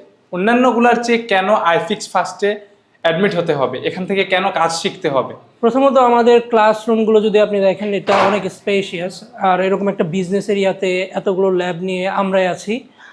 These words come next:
Speaker 2: তো এর পাশাপাশি যদি বলতে হয়, আমাদের যত, যতজন ট্রেনারগণ আছেন, তারা কিন্তু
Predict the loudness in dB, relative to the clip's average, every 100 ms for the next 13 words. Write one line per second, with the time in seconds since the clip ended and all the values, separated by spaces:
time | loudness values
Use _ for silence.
0 | -20 -14 2 4 4 2 -6 0 0 2
1 | 0 0 -2 -2 -2 0 0 2 2 4
2 | 2 2 2 0 -2 -2 2 2 2 0
3 | -4 -2 -2 -2 -4 -8 0 2 4 2
4 | 2 -2 -6 -8 -2 0 0 -6 -2 0
5 | 0